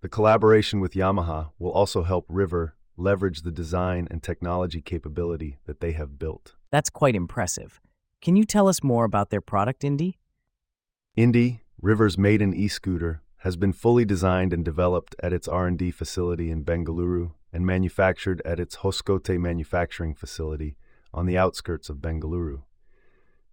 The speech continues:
Speaker 1: It's a testament to the company's commitment to homegrown innovation and manufacturing.
Speaker 2: In other news,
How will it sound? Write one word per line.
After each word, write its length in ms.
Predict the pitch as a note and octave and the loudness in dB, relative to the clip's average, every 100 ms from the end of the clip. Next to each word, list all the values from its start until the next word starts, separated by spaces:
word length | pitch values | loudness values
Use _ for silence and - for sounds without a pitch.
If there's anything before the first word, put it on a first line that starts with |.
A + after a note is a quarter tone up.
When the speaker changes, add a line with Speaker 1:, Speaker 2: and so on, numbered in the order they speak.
| _ | _
Speaker 1:
It's 120 | - | -8
a 60 | G2 | -8
testament 560 | - A2+ - G2+ F2 - | 4 4 4 0 -2 -4
to 80 | E2 | -8
the 80 | |
company's 460 | - G2 F2 F2+ E2 | -4 -4 -2 -2 -4
commitment 580 | - F#2 F#2 E2 D2+ - | -2 0 0 -2 -8 -8
to 100 | D2 | -10
homegrown 560 | C#2 F#2 F#2 F#2 F2 E2+ | -4 -2 -2 -2 -2 -2
innovation 640 | D#2+ E2 E2 - D#2 D2+ | -4 -4 -4 -4 -8 -8
and 160 | D#2+ D#2 | -6 -6
manufacturing. 840 | D#2 D2+ - E2+ E2 - - D#2 - _ _ _ _ _ - | -6 -8 -6 -6 -6 -10 -14 -14 -20 _ _ _ _ _ 0
Speaker 2:
In 100 | D3 | 4
other 200 | E3 D#3+ | 4 4
news, 360 | F#2 B1 - | 0 -2 -10